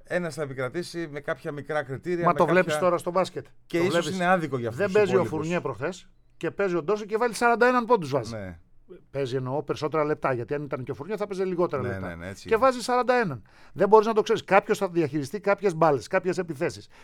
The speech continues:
Speaker 2: κάποιο χρόνο συμμετοχής. Κάποια παίκτρια θα πρέπει να παίξει παραπάνω ή λιγότερο, λέω, για το πόλο των γυναικών.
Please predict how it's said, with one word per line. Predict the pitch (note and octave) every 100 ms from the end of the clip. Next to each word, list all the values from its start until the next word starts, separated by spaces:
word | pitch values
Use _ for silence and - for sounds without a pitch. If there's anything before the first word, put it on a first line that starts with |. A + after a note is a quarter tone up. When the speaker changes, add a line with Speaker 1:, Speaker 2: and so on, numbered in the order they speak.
| -
Speaker 2:
κάποιο | F#3 F#3
χρόνο | F#3 G3+ F#3+
συμμετοχής. | F3+ F3+ F3+ D#3 D3 - - - -
Κάποια | F3+ F3+ F#3+
παίκτρια | F#3+ F#3+ G#3+ F#3+
θα |
πρέπει | F#3 G3 F3+
να | F3+
παίξει | F#3 -
παραπάνω | F#3 E3 D#3+ F#3+
ή | G3
λιγότερο, | F#3 F#3+ F#3 B2+ -
λέω, | C3 C3+ C#3
για | B2+
το | C3
πόλο | - C#3+
των | C#3+ C3
γυναικών. | B2+ C3+ C3 A2